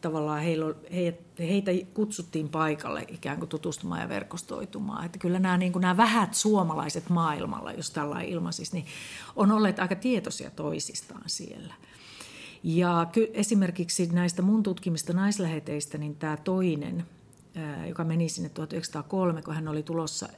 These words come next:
ensimmäiseltä työkaudeltaan Suomeen tuhat yhdeksänsataakymmenen, niin hyvissä ajoin ennen sitä, äm, Kansallismuseo otti hänen yhteyttä ja pyysi, että voisitko tuoda museon kokoelmiin japanilaisia esineitä.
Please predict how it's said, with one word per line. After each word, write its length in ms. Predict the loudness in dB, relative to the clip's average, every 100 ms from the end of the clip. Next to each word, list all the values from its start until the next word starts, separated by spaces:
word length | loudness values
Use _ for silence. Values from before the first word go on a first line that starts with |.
| -4
ensimmäiseltä 840 | -2 -2 -2 -6 -6 -6 -6 -8
työkaudeltaan 680 | -4 -4 -4 -6 -6 -6 -6
Suomeen 540 | -2 -2 -2 -4 -8
tuhat 240 | -10 -10 -8
yhdeksänsataakymmenen, 840 | -8 -8 -8 0 2 2 -2 -6
niin 140 | -4 0
hyvissä 340 | 0 0 0
ajoin 280 | 0 0 -2
ennen 160 | -4
sitä, 300 | -4 -4 -4
äm, 60 | -6 -8 -16 -16 -16 -18 -16 -2 0 0 0 -2 0
Kansallismuseo 800 | 2 4 2 2 0 0 -2 -4
otti 220 | -6 -4
hänen 260 | -4 -2 -4
yhteyttä 480 | -6 -8 -12 -10
ja 180 | -12 -12 -4
pyysi, 320 | -2 0 -4
että 180 | -8 -4
voisitko 400 | -2 -2 -4 -12
tuoda 400 | -4 -2 -2 -6 -12 -20 -20 -4
museon 340 | -2 2 0 -2
kokoelmiin 480 | -6 -6 -6 -6
japanilaisia 580 | -6 -6 -6 -8 -10 -8
esineitä. 500 | -8 -8 -10 -12 -18